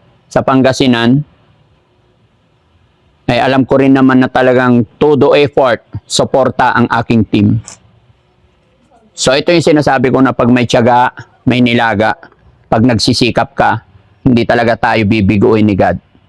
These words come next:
Napakaganda, napakasarap sa pakiramdam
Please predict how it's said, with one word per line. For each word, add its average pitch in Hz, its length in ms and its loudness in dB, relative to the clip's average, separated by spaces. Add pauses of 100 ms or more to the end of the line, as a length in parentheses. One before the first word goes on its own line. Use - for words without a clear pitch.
(680)
Napakaganda, 113 880 -2 (480)
napakasarap 160 640 0
sa 190 80 -2
pakiramdam 165 720 0